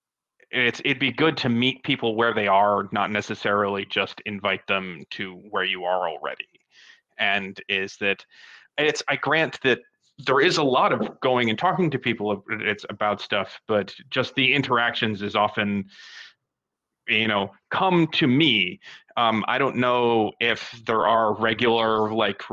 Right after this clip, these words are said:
is there, um, visits to, uh, I C S or I S C or S C, uh, for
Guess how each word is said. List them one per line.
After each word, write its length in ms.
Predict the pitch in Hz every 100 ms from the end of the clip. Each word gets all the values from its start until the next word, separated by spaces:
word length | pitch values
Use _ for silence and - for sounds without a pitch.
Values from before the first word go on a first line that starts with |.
| - _ _ _
is 160 | 127 113
there, 520 | 135 135 131 127 -
um, 580 | 120 123 123 120 117 110 _ _ _ _ _ _ - 123 110
visits 480 | 131 127 139 -
to, 680 | - 123 120 117 117 113 110 -
uh, 600 | 110 110 107 107 107 104 -
I 140 | 117
C 240 | 117 123 113
S 420 | 110 113 - - _ -
or 180 | 110
I 140 | 117 120
S 160 | 117
C 300 | - 123 120
or 340 | 113 104 104 101 - -
S 180 | 117 113
C, 420 | - 123 127 131 - - - _ -
uh, 60 |
for 760 | 98 - 135 127 127 123 123